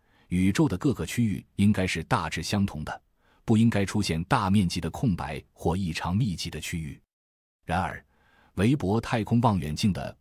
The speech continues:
观测结果似乎挑战了这一基本理论。科学家发现，宇宙中可能并不像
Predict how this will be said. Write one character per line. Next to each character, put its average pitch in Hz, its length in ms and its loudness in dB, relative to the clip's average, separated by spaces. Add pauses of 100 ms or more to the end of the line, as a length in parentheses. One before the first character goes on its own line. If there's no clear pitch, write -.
观 120 260 2
测 82 200 -4
结 85 200 -4
果 - 300 -10 (100)
似 92 220 -2
乎 101 160 -2
挑 78 360 -6
战 151 200 0
了 80 100 -4
这 95 140 -2
一 76 140 -6
基 131 200 0
本 95 180 0
理 71 160 -8
论。 78 220 -8 (680)
科 101 180 2
学 90 120 0
家 82 160 -2
发 80 160 -4
现， 76 240 -10 (500)
宇 98 200 4
宙 117 200 4
中 127 300 2
可 - 200 -4
能 98 160 4
并 123 200 2
不 101 140 2
像 80 260 -4